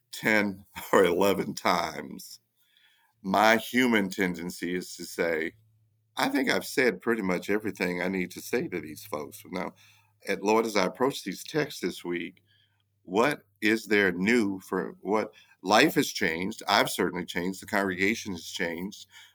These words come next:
I had my administrative assistant run this parish software device the other month that shows the ages of all of our people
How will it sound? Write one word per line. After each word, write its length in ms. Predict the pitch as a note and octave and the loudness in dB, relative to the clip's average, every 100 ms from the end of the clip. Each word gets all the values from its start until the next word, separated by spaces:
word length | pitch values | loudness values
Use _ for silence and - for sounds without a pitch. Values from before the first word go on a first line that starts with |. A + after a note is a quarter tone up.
| - | -4
I 80 | G2 | 2
had 200 | G#2+ F#2+ | 2 4
my 120 | G2 | 4
administrative 600 | F2 G2+ G2+ - F#2+ F#2 | 4 2 0 0 0 0
assistant 560 | E2+ A2+ A2 - E2 | -2 -2 -2 -4 -6
run 200 | D2 F#2 | -2 -2
this 140 | F#2 - | -2 -4
parish 380 | - F#2+ F#2 - | 0 2 2 2
software 580 | G2+ G2+ - F2 D#2+ - | 2 2 2 -2 -2 -4
device 440 | F2+ F2 F2+ D#2+ | -2 2 2 2
the 120 | - F#2 | 2 2
other 160 | F2+ | 2
month 360 | F2+ G#2 F#2 E2 _ _ _ _ | 0 0 0 -2 _ _ _ _
that 220 | F#2+ E2 | 0 0
shows 380 | - G#2 G2 F#2+ | 2 4 4 2
the 160 | F#2+ C2+ | -2 0
ages 460 | G2 F#2+ F#2+ F2+ | 2 2 -2 -2
of 100 | F#2 | 0
all 180 | F2 F#2 | 2 2
of 60 | F#2 | 2
our 140 | F2+ | 0
people 600 | - G2 F2+ - E2+ E2+ | 0 -4 -4 -4 -4 -4